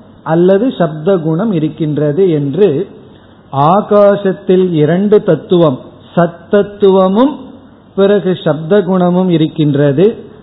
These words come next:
சத்திடம் ஏக ரூபமான வெறும் சத் மட்டும் இருக்கின்றது என்று சொன்னார். இது அறுபத்தி இரண்டாவது ஸ்லோகம் வரை நாம் பார்த்த கருத்து.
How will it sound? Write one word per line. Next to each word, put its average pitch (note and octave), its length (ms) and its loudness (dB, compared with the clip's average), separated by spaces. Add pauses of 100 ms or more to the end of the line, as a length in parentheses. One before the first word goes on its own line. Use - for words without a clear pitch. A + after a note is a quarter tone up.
(240)
சத்திடம் G#3+ 920 0
ஏக G3 520 0
ரூபமான F3 840 0
வெறும் F3 380 2
சத் - 360 -4
மட்டும் D#3 460 -2
இருக்கின்றது D3 920 -2 (200)
என்று D#3+ 320 -2
சொன்னார். C#3+ 460 -2 (1400)
இது E3+ 240 4
அறுபத்தி F#3+ 520 2
இரண்டாவது E3 680 -2
ஸ்லோகம் D#3 380 -4
வரை D#3+ 320 -2 (120)
நாம் D#3 280 -2
பார்த்த D3 400 -2
கருத்து. D3+ 540 -2